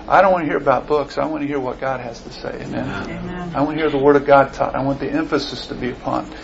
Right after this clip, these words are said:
Speaker 1: the Word of God, because that never changes, right? That quote you made, it could or could not be right, true. It's coming from a man.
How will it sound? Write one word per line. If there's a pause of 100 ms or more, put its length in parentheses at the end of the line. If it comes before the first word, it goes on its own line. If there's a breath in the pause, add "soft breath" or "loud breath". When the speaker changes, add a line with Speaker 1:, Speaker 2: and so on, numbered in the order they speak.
(360 loud breath)
Speaker 1:
the
Word
of
God, (180)
because
that
never
changes,
right? (280 loud breath)
That
quote
you
made,
it
could
or
could
not
be
right,
true.
It's
coming
from
a
man.